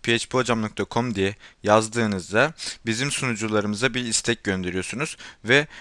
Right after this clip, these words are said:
e, bu istek doğrultusunda bizim D N S, e, biz, e, bizim sunucularımızdaki D N S'ler browser'a iletiliyor ve, e,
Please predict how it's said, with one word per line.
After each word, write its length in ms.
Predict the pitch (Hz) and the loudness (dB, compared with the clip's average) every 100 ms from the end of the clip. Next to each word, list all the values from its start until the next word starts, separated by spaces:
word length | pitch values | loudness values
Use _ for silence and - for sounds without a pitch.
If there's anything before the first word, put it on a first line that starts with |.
| - - | -12 -2
e, 280 | 104 104 | 0 0
bu 140 | 123 160 | 0 -2
istek 400 | - - 127 - | -2 0 0 2
doğrultusunda 760 | 110 104 - - 104 101 117 | 0 0 -4 -6 -6 -2 -2
bizim 380 | 123 107 127 107 | -2 -6 -6 0
D 160 | 113 110 | 4 4
N 100 | 107 | 4
S, 240 | - - | 0 0
e, 60 | 104 98 - 101 98 101 - | -2 -2 -8 -6 -6 -8 -10
biz, 200 | 120 127 - - | -6 -6 -8 -8
e, 280 | 101 98 98 | -4 -4 -4
bizim 200 | 107 139 | -4 -4
sunucularımızdaki 880 | - 123 110 107 101 95 95 - 95 | -4 -4 -4 -2 -2 -4 -8 -8 0
D 140 | 107 | 2
N 100 | 107 | 2
S'ler 340 | - 120 135 - - - - | 2 4 4 2 -8 -16 -2
browser'a 480 | 117 135 - 107 98 | 4 4 4 0 0
iletiliyor 600 | 113 123 - 156 170 175 - - - | 0 -4 -4 -2 0 -2 -6 -20 -2
ve, 260 | 131 175 185 - - - | 4 4 2 -14 -18 -4
e, 360 | 110 110 107 | 0 2 0